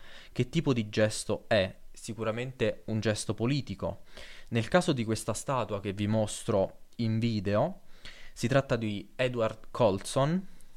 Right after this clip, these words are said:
è accaduto a Bristol, come vi dicevo, all'interno della protesta sollevata da Black Lives Matter. Ma chi era Edward Colson? Eh, ricco magnate di Bristol.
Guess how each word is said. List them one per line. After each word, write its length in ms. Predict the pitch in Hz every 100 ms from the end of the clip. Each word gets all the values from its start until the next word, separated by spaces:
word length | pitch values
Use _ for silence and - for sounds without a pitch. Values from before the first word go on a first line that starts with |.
| - -
è 100 | 113
accaduto 400 | 110 123 123 113
a 60 |
Bristol, 640 | 107 123 120 - 147 160 -
come 200 | 117 110
vi 120 | 101
dicevo, 340 | 107 107 127 101
all'interno 400 | 98 98 110 104
della 160 | 98
protesta 380 | 101 101 107 107
sollevata 420 | 104 101 101 101
da 200 | 95 95 -
Black 300 | 107 107 104
Lives 240 | 95 -
Matter. 500 | 104 98 92 117 151 - - -
Ma 100 | -
chi 140 | 117 147
era 320 | 107 98 -
Edward 420 | 110 104 101 -
Colson? 680 | - 101 95 - 120 131 156 - - - - - -
Eh, 560 | - 110 104 101 98 95
ricco 340 | - 127 - 113
magnate 720 | 107 110 110 104 101 101 92
di 120 | 107
Bristol. 800 | 107 120 110 - - 135 160